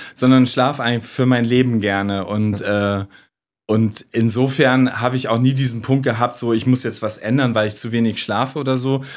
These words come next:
Speaker 1: sondern für mich war Schlaf immer irgendwie eine Priorität, weil ich dieses Gefühl, ausgeschlafen aufzuwachen,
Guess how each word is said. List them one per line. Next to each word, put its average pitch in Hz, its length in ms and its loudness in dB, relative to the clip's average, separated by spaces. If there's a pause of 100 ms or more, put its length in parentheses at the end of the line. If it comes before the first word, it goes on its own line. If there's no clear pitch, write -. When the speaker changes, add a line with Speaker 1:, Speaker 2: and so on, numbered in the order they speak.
(140)
Speaker 1:
sondern 117 540 0
für 120 160 -2
mich 127 180 2
war 110 80 4
Schlaf 123 320 -2
immer 127 260 0
irgendwie 107 200 -2
eine 107 120 0
Priorität, 113 680 0
weil 104 140 0
ich 101 80 -8
dieses 113 240 -4
Gefühl, 131 420 -2
ausgeschlafen 107 720 -4
aufzuwachen, 90 1040 -8